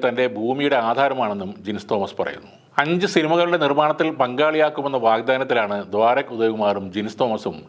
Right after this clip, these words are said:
ജോണിക്കൊപ്പം ചേർന്ന് പണം മുടക്കിയത്. രണ്ട് പോയിന്റ് ഏഴ് അഞ്ച് കോടി നൽകിയ ദ്വാരകിന് സിനിമയുടെ അവകാശം എഴുതി നൽകുകയും ചെയ്തിരുന്നു. ചിട്ടിയുമായി ബന്ധപ്പെട്ട് ജോണി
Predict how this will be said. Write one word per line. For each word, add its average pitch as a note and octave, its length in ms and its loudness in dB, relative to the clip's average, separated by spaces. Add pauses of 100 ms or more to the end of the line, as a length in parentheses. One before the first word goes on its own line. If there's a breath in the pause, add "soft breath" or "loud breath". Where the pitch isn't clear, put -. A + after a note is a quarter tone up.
(560 loud breath)
ജോണിക്കൊപ്പം C3 520 2 (100)
ചേർന്ന് G2 300 0 (140)
പണം G#3 240 2
മുടക്കിയത്. - 420 -8 (840 soft breath)
രണ്ട് E3 220 2 (100)
പോയിന്റ് E3+ 340 4
ഏഴ് E3 160 4
അഞ്ച് E3 240 0
കോടി C3+ 220 4
നൽകിയ C3 200 2 (100)
ദ്വാരകിന് B2+ 560 4
സിനിമയുടെ A#2+ 460 2
അവകാശം B2 420 2 (160)
എഴുതി C3 300 0
നൽകുകയും G2+ 420 -2
ചെയ്തിരുന്നു. - 400 -12 (240)
ചിട്ടിയുമായി F#3 540 2
ബന്ധപ്പെട്ട് D3+ 380 0 (120)
ജോണി C#3 260 2